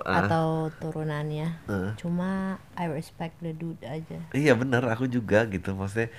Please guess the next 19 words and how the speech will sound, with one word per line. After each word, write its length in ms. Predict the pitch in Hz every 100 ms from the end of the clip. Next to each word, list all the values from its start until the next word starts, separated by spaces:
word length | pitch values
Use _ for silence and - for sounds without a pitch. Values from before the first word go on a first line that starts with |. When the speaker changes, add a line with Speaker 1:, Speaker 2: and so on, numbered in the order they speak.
| - -
Speaker 1:
gua 240 | 123 123 104
nggak 80 |
segitu 240 | 95 101 95
ngikutinnya. 720 | 90 87 90 95 95 95 95
Ya, 380 | 95 101 104 90
adalah 420 | 90 92 101 95 - - -
beberapa 460 | 90 95 87 82 90
lagu 240 | 92 92
gua 160 | 98 98
bisa 220 | 92 98
mainin. 560 | 85 82 82 90 90 87 - - - - - - -
Em, 540 | - 82 82 82 82 82 - - - - - - - - - - - - - - - - -
tapi 240 | - 123
suaranya 600 | 131 120 113 113 120 123
kayak 380 | - 135 131 - - - - - - - - -
ada 320 | 123 123 123
nilai 320 | 123 127 135
absolutivitas 1200 | 104 - - 107 101 101 - 104 104 - 110 -
gitu 240 | 87 -